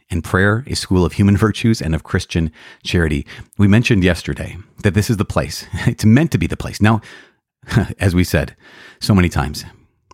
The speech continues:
we experience all of this. We experience this world under the regime of sin, right? We experience this world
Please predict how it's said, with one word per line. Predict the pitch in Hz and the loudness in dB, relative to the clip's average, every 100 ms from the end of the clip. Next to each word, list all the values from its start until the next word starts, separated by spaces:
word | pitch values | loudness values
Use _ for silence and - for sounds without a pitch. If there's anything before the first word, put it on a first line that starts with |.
| _ | _
we | - 98 | 2 2
experience | - - 120 101 | 2 2 2 2
all | - 95 90 | 0 2 2
of | 73 | 0
this. | 76 - | -2 -2
We | |
experience | 98 - 135 - | 0 0 -2 0
this | 101 85 | -2 2
world | 85 73 69 | 2 2 0
under | 92 90 | 0 2
the | 87 | 2
regime | 82 82 80 76 | 0 0 0 -2
of | 73 | -2
sin, | 73 76 | -4 -2
right? | 90 | 0
We | 92 95 - | 0 -2 -4
experience | - 117 107 | -2 0 2
this | 98 - | 0 -2
world | 92 117 82 78 | 0 2 2 0